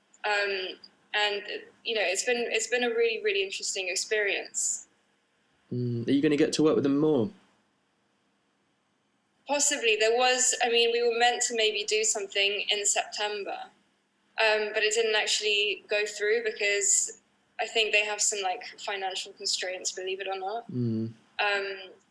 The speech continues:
Speaker 1: so they, they have a lot of things to sort of organise, I think, for themselves first, because they have an incredible archive.
Speaker 2: Mm.
Speaker 1: Actually, they've been collecting information about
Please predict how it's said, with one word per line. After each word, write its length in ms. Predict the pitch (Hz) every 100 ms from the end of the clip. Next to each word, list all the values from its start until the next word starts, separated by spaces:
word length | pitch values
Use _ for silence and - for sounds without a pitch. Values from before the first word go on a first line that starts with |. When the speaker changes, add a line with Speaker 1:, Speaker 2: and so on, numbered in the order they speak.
| -
Speaker 1:
so 500 | 214 220 208 196 185 - _ _ _ _ _ -
they, 200 | 233 226 220
they 120 | 233
have 180 | 254 254
a 60 |
lot 180 | 233 190
of 80 | 208
things 260 | 220 -
to 60 | -
sort 240 | - 202
of 80 | -
organise, 560 | - 208 202 185 185 180
I 40 | 190
think, 320 | 190 175 - - _ _ -
for 80 | 214
themselves 640 | 202 202 - 196 196 202
first, 560 | - 202 233 269 - -
because 360 | 202 202 196 190
they 120 | 202
have 380 | 214 208 202 196 - -
an 80 |
incredible 520 | 208 - 254 240 214 175
archive. 640 | 196 214 - 220 180 - - - _ _ 131
Speaker 2:
Mm. 60 | 123 -
Speaker 1:
Actually, 340 | 185 - 196
they've 200 | 202 196
been 400 | 202 202 202 - -
collecting 480 | 214 220 - 226 202
information 640 | 196 202 196 202 196 196
about 580 | - 214 190 180 -